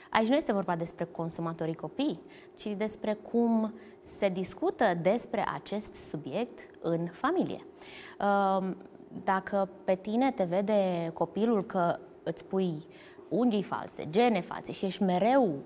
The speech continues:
uh, popoțonată la maxim în, și în viața reală când te duci la pâine, uh, și, și e normal că atunci când e tot o artă pe tine, un pic te transformi și frumusețea naturală, care e dată tuturor, să fim serioși, trebuie doar să o,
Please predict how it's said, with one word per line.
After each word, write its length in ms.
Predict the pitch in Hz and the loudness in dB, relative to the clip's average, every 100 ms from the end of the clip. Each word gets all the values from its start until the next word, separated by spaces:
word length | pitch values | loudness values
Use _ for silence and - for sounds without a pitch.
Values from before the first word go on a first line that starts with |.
| - - | -10 -2
uh, 160 | 196 175 165 | -2 -2 0
popoțonată 760 | - 185 196 185 175 175 226 233 | 2 4 4 2 0 0 2 2
la 120 | 170 | 2
maxim 440 | 165 220 - 185 | 0 -2 -2 -4
în, 100 | 170 | -4
și 160 | 160 - | -4 0
în 80 | 233 | 2
viața 300 | 196 226 185 | 2 2 2
reală 220 | 175 208 | 4 2
când 160 | 202 170 | 0 -6
te 60 | |
duci 160 | 165 196 | -6 -2
la 140 | 196 - | -2 0
pâine, 420 | 240 320 285 - - - - - - - - | 2 6 4 2 -6 -16 -18 -18 -20 -20 -2
uh, 360 | 233 262 269 - - - 85 - 90 - | 2 6 6 2 -8 -8 -6 -8 -8 -8
și, 180 | - 262 - | -2 -2 -2
și 300 | - 233 233 | -2 2 6
e 20 | |
normal 360 | 240 240 302 285 | 6 6 6 6
că 180 | 233 208 | 2 2
atunci 240 | 180 214 | 0 -4
când 260 | 208 220 185 - - 190 | 0 0 0 -8 -4 2
e 100 | 190 | 4
tot 200 | 233 226 | 4 4
o 160 | 196 | 4
artă 380 | 180 214 202 180 | 6 6 6 0
pe 180 | - 151 | 0 -4
tine, 480 | - 214 233 214 202 - | 0 4 4 4 0 -2
un 160 | 214 220 | 0 0
pic 220 | 254 240 | 0 -2
te 100 | 247 | -4
transformi 560 | - 269 302 - 247 180 | 0 0 2 2 2 2
și 120 | 226 | -6
frumusețea 500 | - 196 185 - 208 | -4 -2 -2 0 0
naturală, 500 | 190 185 170 202 170 | 0 -2 0 2 0
care 200 | 175 208 247 | 0 0 2
e 60 | |
dată 260 | 233 220 190 | 2 2 0
tuturor, 460 | 196 190 170 160 | -2 -4 -2 -2
să 120 | - 175 | -4 -8
fim 160 | 175 | -10
serioși, 440 | - 78 156 196 - - - - - | -8 -6 -4 -6 -10 -14 -14 -14 -6
trebuie 240 | 190 185 | 0 2
doar 160 | 180 196 | 2 2
să 160 | - | 2
o, 240 | 190 180 | 2 2